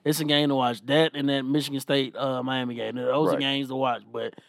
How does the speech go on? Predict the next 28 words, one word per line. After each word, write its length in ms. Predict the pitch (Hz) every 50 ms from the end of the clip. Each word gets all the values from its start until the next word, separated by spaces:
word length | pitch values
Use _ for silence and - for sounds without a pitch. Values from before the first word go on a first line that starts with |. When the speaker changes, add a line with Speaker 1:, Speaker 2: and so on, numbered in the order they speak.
| _ -
Speaker 2:
Right. 200 | 170 87 78 -
Speaker 1:
Miami 680 | - 135 147 160 165 170 170 165 156 139 147 165 165 160
and 120 | 160 151
North 200 | 156 151 143 135
Carolina 400 | 151 139 139 143 139 135 127 123
should 320 | - - - 147 143 135 127
win 260 | 123 131 131 127 123
both 180 | 120 127 123 120
of 60 | 123
those 200 | 120 117 117 113
games. 320 | 117 113 110 104 104 104 - _ _ _ _ _
Speaker 2:
Right. 280 | 92 92 85 78 71 -
And 140 | - 107 104
the 60 | 101
last 400 | 104 123 143 151 160 151 - -
top 300 | - 151 131 - - _ _ _ _ _ _
twenty-five 500 | - 143 135 131 120 - 120 120 117 110
matchup 400 | 120 117 113 110 - - 104 85
we 100 | 104 113
got 300 | 101 110 110 107 104 -
is, 220 | 92 95 87 87
uh, 380 | 95 90 87 85 82 80 78 73 - - _ -
Arizona 440 | - 110 113 117 113 104 117 107 107
State 340 | 98 - - 113 113 98 65
versus 280 | 92 101 98 95 92 87
B 280 | 85 90 92 110 107
Y 180 | 107 107 104 98
U. 300 | 101 104 107 107 104 104